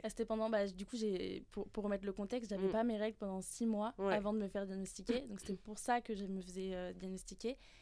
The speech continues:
Speaker 1: Et ouais, pendant cette période, euh, c'était, euh,
Speaker 2: Ouais,
Speaker 1: j'avais
Speaker 2: bah,
Speaker 1: jamais
Speaker 2: c'est
Speaker 1: envie et je me
Speaker 2: Ouais.
Speaker 1: forçais. Et du coup, bah, ça se voyait que je me forçais.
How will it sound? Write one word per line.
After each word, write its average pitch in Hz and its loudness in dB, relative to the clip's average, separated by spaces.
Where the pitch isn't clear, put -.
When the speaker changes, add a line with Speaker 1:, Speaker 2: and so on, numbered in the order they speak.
Speaker 1:
Et 202 -2
ouais, 208 2
pendant 196 -2
cette 175 -8
période, 196 -4
euh, 185 -6
c'était, 196 -10
euh, 180 -8
Speaker 2:
Ouais, 185 2
Speaker 1:
j'avais 214 6
Speaker 2:
bah, 165 8
Speaker 1:
jamais 233 6
Speaker 2:
c'est 240 4
Speaker 1:
envie 214 0
et 285 4
je 202 -2
me 190 0
Speaker 2:
Ouais. 185 -2
Speaker 1:
forçais. 233 -2
Et 226 -2
du 180 -10
coup, - -6
bah, 233 0
ça 190 -6
se 175 -8
voyait 202 0
que - -12
je - 4
me 254 4
forçais. 247 -2